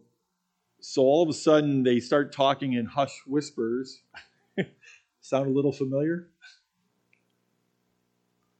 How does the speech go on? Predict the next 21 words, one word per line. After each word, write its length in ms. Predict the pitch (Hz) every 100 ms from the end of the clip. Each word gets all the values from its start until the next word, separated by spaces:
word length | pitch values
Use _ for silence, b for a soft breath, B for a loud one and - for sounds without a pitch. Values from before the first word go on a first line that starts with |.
| _ _ _ _ _ _ _ _ _ _ _ _ _ _ _ _ _ _ _ _
And 160 | 123 143
then 440 | 143 139 139 - _
she 300 | - - 127
had 260 | 117 180 214
the 80 | 156
baby. 540 | 123 123 135 160 151 - _ _ _ _
They 220 | 127 135
whisked 520 | 127 151 220 - -
the 80 | 185
baby 320 | 147 175 170
away, 640 | 151 131 175 185 139 139 165
<laughs> 40 |
and 160 | 131 135
Sharon's 360 | - 190 143
going, 300 | - 170 147 135
"Where's 340 | 175 226 226
my 180 | 175 175
baby? 520 | 170 180 220 147 107
Where's 320 | 113 175 220 208
my 140 | 170
baby?" 520 | 156 202 247 175 110